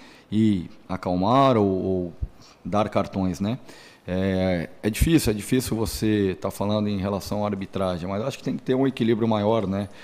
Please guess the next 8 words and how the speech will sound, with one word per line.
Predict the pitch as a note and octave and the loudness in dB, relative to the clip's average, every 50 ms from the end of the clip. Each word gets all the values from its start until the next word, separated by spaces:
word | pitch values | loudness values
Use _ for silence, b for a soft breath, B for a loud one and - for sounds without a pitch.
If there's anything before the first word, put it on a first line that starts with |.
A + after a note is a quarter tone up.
| B B B B B B | B B B B B B
A, | - F#2 F#2 F#2 F#2 F2+ F2 F2 F2 D#2+ - - - - - | -4 0 2 2 2 2 2 0 -2 -4 -8 -12 -18 -12 -2
ao | - G#2 G#2+ | 2 4 4
ponto | G#2 - - A2 A#2 B2+ C3+ C3 D3+ | 4 2 2 2 2 2 2 0 0
do, | C#3+ D3 C#3+ C#3 | 0 0 0 0
do | A#2+ A#2+ A2+ G#2+ A2 | 0 0 2 2 4
árbitro | A2 A#2+ A#2+ - - B2+ A#2+ A#2+ G#2+ G2+ | 2 2 2 2 2 4 4 4 4 2
expulsar | G2+ G2+ - - A#2+ G#2 - - - A#2 | -2 -4 -6 -8 -8 -8 -4 0 0 2
atleta | A#2+ A#2 - - A2 A2+ A#2 A2+ - | 2 0 0 0 0 0 0 2 2